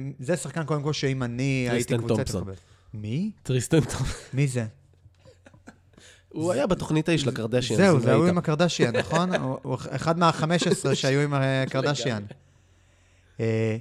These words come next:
Speaker 1: לא, אותי מעניין ג'רו הולידיי, או דרו
Speaker 2: Mm.
Speaker 1: הולידיי, יותר נכון, שממש צצו לאחרונה הדיווחים עליו, היה שקט, אה, מהפליקאנס, הם לא רצו למכור, הם רצו לבנות, אה,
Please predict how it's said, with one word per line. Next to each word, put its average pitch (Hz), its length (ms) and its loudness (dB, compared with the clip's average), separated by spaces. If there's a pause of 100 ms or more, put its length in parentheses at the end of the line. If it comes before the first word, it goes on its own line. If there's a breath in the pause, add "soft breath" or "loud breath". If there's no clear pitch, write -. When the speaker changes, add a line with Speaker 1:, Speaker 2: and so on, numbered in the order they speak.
(320)
Speaker 1:
לא, 147 120 2
אותי 135 280 -4
מעניין 175 300 0
ג'רו 139 260 2
הולידיי, 95 280 -6 (440)
או 117 120 -6
דרו 127 200 -2
Speaker 2:
Mm. 175 40 2
Speaker 1:
הולידיי, 107 280 -4
יותר 104 240 -8
נכון, 156 340 -4 (1000 soft breath)
שממש 135 1400 -4
צצו 185 360 -6
לאחרונה 143 400 -2
הדיווחים 123 460 -4
עליו, 151 300 0
היה 135 340 2
שקט, 143 520 -4
אה, 131 60 2 (480)
מהפליקאנס, 156 680 0
הם 113 220 -10 (760)
לא 233 180 4
רצו 143 200 0
למכור, 123 200 0 (180)
הם 120 100 0
רצו 120 200 -4
לבנות, 139 360 -2
אה, 127 340 2